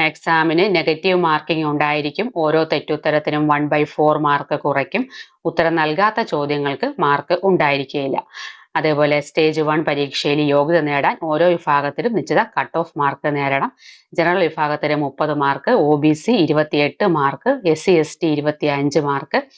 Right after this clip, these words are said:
ഇ ഡബ്ല്യു എസ് മുപ്പത് മാർക്ക്, എക്സ് സർവീസ്മാൻ ആണെങ്കിൽ അവർ ഉൾപ്പെടുന്ന വിഭാഗത്തിന്റെ കട്ട് ഓഫ് ആയിരിക്കും ബാധകം. അപ്പോ, ആ, സ്റ്റേജ് വൺ പരീക്ഷയിൽ ലഭിച്ച മാർക്കിന്റെ അടിസ്ഥാനത്തിൽ ഒഴിവുകളുടെ എണ്ണത്തിന്റെ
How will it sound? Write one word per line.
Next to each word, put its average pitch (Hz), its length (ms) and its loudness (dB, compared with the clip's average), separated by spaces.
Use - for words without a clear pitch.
ഇ 190 160 4
ഡബ്ല്യു 160 320 0
എസ് 147 240 -6
മുപ്പത് 151 300 -2
മാർക്ക്, 139 500 -2
എക്സ് 151 240 -4
സർവീസ്മാൻ 151 580 -2
ആണെങ്കിൽ 139 400 -2
അവർ 180 180 2
ഉൾപ്പെടുന്ന 156 380 -2
വിഭാഗത്തിന്റെ 156 680 -2
കട്ട് 139 180 -4
ഓഫ് 147 160 -4
ആയിരിക്കും 139 560 -4
ബാധകം. 139 360 -2
അപ്പോ, - 800 -4
ആ, 156 200 -2
സ്റ്റേജ് 180 400 2
വൺ 170 300 2
പരീക്ഷയിൽ 165 500 0
ലഭിച്ച 147 340 -2
മാർക്കിന്റെ 147 680 -2
അടിസ്ഥാനത്തിൽ 143 840 -2
ഒഴിവുകളുടെ 185 580 2
എണ്ണത്തിന്റെ 151 540 -4